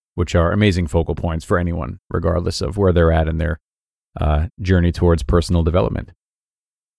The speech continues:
Now, if you have a question of your own that you'd like to send in, please do so by emailing me at advice at old podcast dot com. Advice at old podcast dot com. I'd be thrilled to hear from you. You will definitely hear back from me,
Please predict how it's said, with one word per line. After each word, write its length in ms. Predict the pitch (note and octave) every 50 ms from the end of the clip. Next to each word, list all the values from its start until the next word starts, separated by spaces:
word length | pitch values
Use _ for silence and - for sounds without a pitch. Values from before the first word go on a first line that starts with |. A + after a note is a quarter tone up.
| _ -
Now, 180 | - - - - _ _ _ _ _ _ _
if 100 | - -
you 80 | C#3+
have 160 | C#3+ C3+ A#2+ B2+
a 80 | B2
question 540 | A2+ - D3+ C#3 C3 - - C#3 B2+ C3 B2
of 100 | A#2+ G#2
your 160 | A2 - -
own 180 | D#3+ F#3 F#3 F3
that 100 | D#3 C3
you'd 100 | C#3 C#3+
like 160 | C#3 C#3+ C3+
to 80 | - B2+
send 260 | A2+ - C#3 C#3 C3
in, 380 | C3+ C3+ C3+ C#3 C#3+ D3 C#3 - _ _
please 240 | - D#3+ D3 C3+ A2+
do 140 | B2 D3
so 240 | C3+ - - C#3 C#3
by 220 | B2+ B2 A#2 A2 -
emailing 540 | - D3 D3 C#3 C3+ C3 B2+ B2+ B2+ B2+ B2
me 260 | B2 B2 B2 B2+ B2
at 240 | - - A2 G#2+ - -
advice 560 | - G#2 G2 F#2 F#2+ A2 A#2 C3 C3 - - - -
at 140 | G2+ G2+ - -
old 300 | A2+ G#2+ G2+ G#2 G2 -
podcast 680 | - - G2 G2 F#2+ F#2 - G#2+ F#2 F#2 F#2 F2 - -
dot 280 | F#2+ F2 E2 D#2+ -
com. 400 | - - F#2 G2+ G#2 A#2 C#3 D3+ D3 - _ _ _ _ _ _ _ _ _
Advice 520 | - E2 E2 D2 D#2+ F2 F2 G#2 A#2+ - -
at 160 | E2 - -
old 260 | E2+ G#2 G#2 G#2 -
podcast 580 | - G#2+ G2+ G#2 G2 - - G#2 G#2 G#2+ G2 -
dot 220 | G2 G2 G2 -
com. 300 | - G2+ G2+ G#2 F#2+ - - _ _ _ _ _ _ _ _ _ _ _ _ _ -
I'd 80 | D#2+
be 80 | D#2 E2
thrilled 280 | - - A2+ A#2+ A2+ G#2
to 40 | G#2
hear 160 | G2 G2+ G2+
from 220 | - - G2+ G2
you. 160 | G2 G2 G#2 G2+
You 140 | G2+ F#2+
will 80 | E2+ E2+
definitely 500 | D#2 F2+ G#2 F#2+ - G2+ F#2+ F2+ F2+ F2+
hear 160 | E2+ F2 E2+
back 240 | D#2+ F2+ F#2 F#2 -
from 160 | - G2 F#2+
me, 200 | F#2+ F#2 F#2 F2+